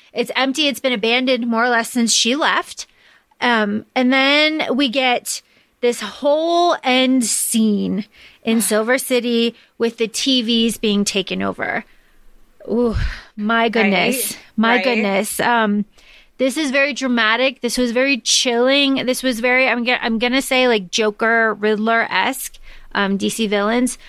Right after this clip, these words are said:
Speaker 1: Very just, like, damn. And I really love the description of how Liam sees Diana. She's just, like, stock still and, like, standing.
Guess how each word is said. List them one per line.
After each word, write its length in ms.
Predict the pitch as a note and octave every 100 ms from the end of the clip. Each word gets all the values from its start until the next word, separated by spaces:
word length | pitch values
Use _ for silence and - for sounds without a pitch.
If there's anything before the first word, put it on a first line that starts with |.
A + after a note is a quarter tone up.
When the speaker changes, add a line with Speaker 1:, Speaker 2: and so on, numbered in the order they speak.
| - - -
Speaker 1:
Very 600 | G#3+ G3+ A3+ B3 D4+ D4
just, 280 | A3+ A#3 -
like, 380 | G#3+ G3 F3 - _ - G3 -
damn. 380 | A3+ G#3 F#3+ -
And 140 | B3
I 100 | A#3+
really 600 | A#3+ A3 A#3+ C#4 D#4 E4+
love 520 | E4 A#3+ G#3+ A3 A#3+ G#3+
the 100 | G#3+
description 840 | G#3+ - - A3+ - A#3 G3 F#3+
of 180 | - G#3
how 260 | - G#3+
Liam 280 | G#3 G#3 G#3
sees 240 | G#3 A3+ G#3
Diana. 460 | A3 G#3 G3+ G3 G#3+
She's 200 | - G#3
just, 240 | G#3+ -
like, 180 | G#3+ -
stock 400 | - - G3+ -
still 400 | - G#3 G3 G3+
and, 100 | F#3+
like, 160 | F#3+
standing. 680 | - - F#3+ F3+ F#3 F#3 G3